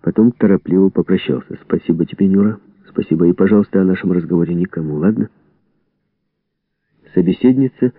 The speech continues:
удивленно посмотрела на Белюченко и проговорила: «Хорошо. Сам же сказал, конфиденциально».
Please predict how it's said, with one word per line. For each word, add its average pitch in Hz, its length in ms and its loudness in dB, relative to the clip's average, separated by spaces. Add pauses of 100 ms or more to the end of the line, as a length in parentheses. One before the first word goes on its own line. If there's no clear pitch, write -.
(540)
удивленно 135 500 2
посмотрела 127 560 0
на 104 140 4
Белюченко 95 580 0
и 123 80 4
проговорила: 90 600 0 (760)
«Хорошо. 107 540 -4 (1040)
Сам 123 180 4
же 175 80 2
сказал, 139 420 -2 (280)
конфиденциально». 80 960 -2